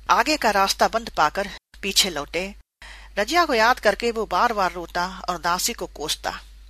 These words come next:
"तेरे ही कारण मैंने उसे घर से निकाला। वो क्या गई, लक्ष्मी चली गई, मैं जानता हूँ।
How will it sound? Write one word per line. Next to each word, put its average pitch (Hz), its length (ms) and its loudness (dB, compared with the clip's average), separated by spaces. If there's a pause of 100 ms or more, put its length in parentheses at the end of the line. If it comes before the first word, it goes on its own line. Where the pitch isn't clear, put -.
(420)
"तेरे 320 220 0
ही 349 180 -2
कारण 208 360 0
मैंने 208 280 -4
उसे 214 220 -4
घर 208 140 -10
से - 220 -4
निकाला। 139 480 -10 (400)
वो 190 160 -4
क्या 151 240 0
गई, 220 340 -6
लक्ष्मी 185 380 -6
चली 147 300 -2
गई, 170 280 -8 (440)
मैं 254 160 -2
जानता 165 360 0
हूँ। 247 260 -10